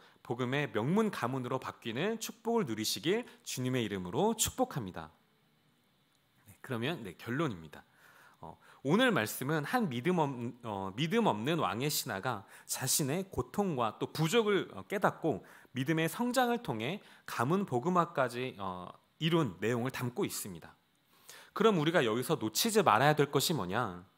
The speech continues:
물론 자식이 아파서 예수님 앞에 찾아오기는 했지만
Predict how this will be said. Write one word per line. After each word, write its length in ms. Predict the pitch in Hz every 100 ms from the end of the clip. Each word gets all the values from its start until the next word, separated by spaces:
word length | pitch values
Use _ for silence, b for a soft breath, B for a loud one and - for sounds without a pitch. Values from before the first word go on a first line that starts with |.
| _ B B B B
물론 320 | 170 240 277
자식이 420 | - 156 151 185 147
아파서 480 | - 156 151 175
예수님 340 | 107 120 180 156
앞에 220 | - 147
찾아오기는 640 | - 247 262 214 160 160
했지만 640 | 208 - 120 127 135 95